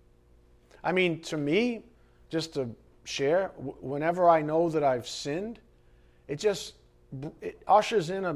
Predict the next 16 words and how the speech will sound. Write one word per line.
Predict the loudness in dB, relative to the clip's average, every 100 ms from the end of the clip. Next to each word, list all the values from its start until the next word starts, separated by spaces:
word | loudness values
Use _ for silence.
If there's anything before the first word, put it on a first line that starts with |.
| -4
a, | -4 -2 -4
um, | -4 -8 -14 -20 _ _ _ -20 -20 _ -20 -2
there's | 0 2
a |
remorse, | 2 6 10 8 8
obviously, | 6 6 6 0 -2 -2
but | 0 -2
it's | -2 2
also | 4 4 2 0 0 -2 -10 -8
a, |
a |
moment | -4 0 0 0 -4 -6
because | -10 2 2 2
of | -2
the | -2
remorse. | -2 -2 0 0 -2 -6